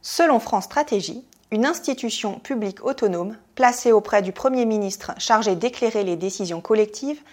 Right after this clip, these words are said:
très peu d'entreprises utilisent réellement les O D D comme des leviers de transformation de leur modèle d'affaires, et ce, malgré l'évolution du cadre réglementaire européen en matière de reporting de durabilité.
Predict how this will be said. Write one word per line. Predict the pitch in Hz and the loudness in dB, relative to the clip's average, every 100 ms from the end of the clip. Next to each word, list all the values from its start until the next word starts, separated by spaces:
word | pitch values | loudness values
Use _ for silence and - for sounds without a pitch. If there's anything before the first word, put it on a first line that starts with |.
| _ _ | _ _
très | - 349 330 | 0 2 4
peu | 254 | 4
d'entreprises | 226 254 - 202 - 240 247 - | 4 0 -2 -6 -4 -6 -6 -4
utilisent | 226 226 226 247 233 | -4 -2 -2 -2 -2
réellement | 214 240 262 208 196 208 233 | 0 4 8 8 6 2 2
les | 196 185 | 4 6
O | 226 | 4
D | 185 | 4
D | 175 190 208 - - | 2 2 0 -4 0
comme | 220 202 | 2 6
des | 202 | 6
leviers | 202 202 233 | 6 4 4
de | 190 | 2
transformation | 180 233 214 214 190 165 - 185 226 - - _ | 0 -4 0 2 2 0 -4 -8 -10 -18 -20 _
de | 202 | 6
leur | 190 | 6
modèle | 180 190 220 | 6 4 4
d'affaires, | 185 156 - 147 - _ _ _ _ - | 4 0 -2 -10 -12 _ _ _ _ 0
et | 285 | 0
ce, | - - 202 - - - | 0 -2 -2 -6 -12 4
malgré | 220 233 233 226 | 8 8 8 4
l'évolution | 269 285 220 214 226 | 4 4 2 0 -2
du | 214 196 | -2 0
cadre | 240 202 190 | 4 4 4
réglementaire | 185 240 226 202 185 190 185 | 2 4 4 2 2 0 0
européen | 175 170 160 175 - _ - | 0 0 -2 -4 -10 _ 2
en | 214 | 4
matière | 208 185 214 214 | 6 4 2 2
de | |
reporting | 190 202 196 - - | 0 -2 -2 -4 -4
de | 208 | -4
durabilité. | 180 185 175 160 147 147 | -4 -2 -4 -4 -8 -14